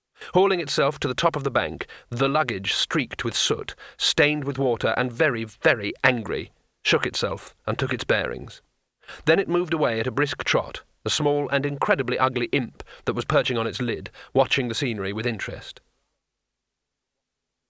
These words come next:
Bravd looked at the weasel and raised his eyebrows. "And that's it," said Rincewind. "The luggage caught up with us, don't ask me how.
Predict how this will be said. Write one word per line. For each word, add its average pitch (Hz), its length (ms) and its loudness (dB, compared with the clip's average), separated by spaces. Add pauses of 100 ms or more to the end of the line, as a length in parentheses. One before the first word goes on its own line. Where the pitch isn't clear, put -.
(1040)
Bravd 143 600 4 (420)
looked 143 340 0
at 139 140 -2
the 139 80 2
weasel 110 560 -4 (340)
and 110 220 0
raised 110 340 -2
his 107 160 -2
eyebrows. 80 760 -2 (1000)
"And 147 180 2
that's 151 280 4
it," 190 340 -2 (240)
said 113 220 -4
Rincewind. 95 560 -6 (400)
"The 110 100 2
luggage 165 400 2
caught 135 240 2
up 139 140 4
with 180 160 0
us, 208 260 -4
don't 120 180 2
ask 123 200 0
me 110 80 -2
how. 175 380 0